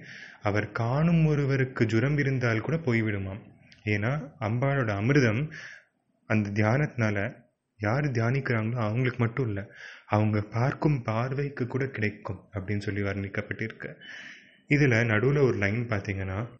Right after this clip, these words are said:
"சசர்பானாம் சர்ப்பம் சமயதி சகுந்தாதிபைவ" அப்படின்னு வந்திருக்கு. என்ன சர்ப்பத்தை பத்தி பேசியிருக்கு அப்படின்னு பாக்குறீங்களா?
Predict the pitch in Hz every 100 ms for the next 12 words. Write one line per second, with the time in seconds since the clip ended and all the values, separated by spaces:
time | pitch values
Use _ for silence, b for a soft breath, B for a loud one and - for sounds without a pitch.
0 | _ _ B B B - 131 160 160 -
1 | 147 139 131 123 117 117 107 110 - 113
2 | 135 - 107 131 139 123 147 113 120 143
3 | 139 117 110 104 101 101 98 101 104 B
4 | B B B B 120 101 113 117 110 101
5 | - 143 175 180 131 - 135 131 127 -
6 | 110 110 - 110 - 101 104 101 98 -
7 | 98 95 98